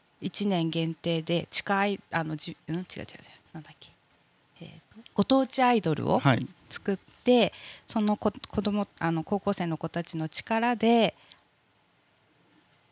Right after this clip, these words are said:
Speaker 1: 調子を元気にしたいんだっていう
Speaker 2: うん。
Speaker 1: お話をいただいて、
Speaker 2: <laughs>
Speaker 1: で、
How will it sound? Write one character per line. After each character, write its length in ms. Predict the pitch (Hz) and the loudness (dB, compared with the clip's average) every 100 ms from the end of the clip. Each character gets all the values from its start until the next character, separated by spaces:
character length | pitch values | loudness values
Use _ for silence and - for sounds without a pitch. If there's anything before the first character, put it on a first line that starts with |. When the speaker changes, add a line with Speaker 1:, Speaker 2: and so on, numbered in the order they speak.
| _ - | _ -6
Speaker 1:
調 180 | 190 175 | 0 2
子 160 | - | 2
を 80 | 175 | 2
元 200 | 185 220 | 2 0
気 100 | 185 | -2
に 100 | 156 | -6
し 100 | 151 | -6
た 160 | - 196 | -2 -2
い 100 | 202 | -2
ん 80 | 170 | -2
だ 140 | - | -6
っ 120 | - - | -8 -8
て 80 | 185 | -2
い 120 | 185 | 0
う 300 | 175 160 - | 0 -2 -2
Speaker 2:
う 60 | 135 | 0
ん。 160 | 120 120 | 2 2
Speaker 1:
お 60 | |
話 540 | 175 185 180 - 170 185 | 0 2 0 0 2 0
を 40 | 156 156 | 0 2
い 120 | 165 170 | 4 6
た 180 | 233 | 6
だ 220 | 202 180 220 | 2 2 0
い 120 | 190 | 0
て、 360 | - 240 240 - - - | -2 2 4 2 -4 -6
Speaker 2:
<laughs> 240 | - - | -6 -8
Speaker 1:
で、 220 | - 311 | 0 0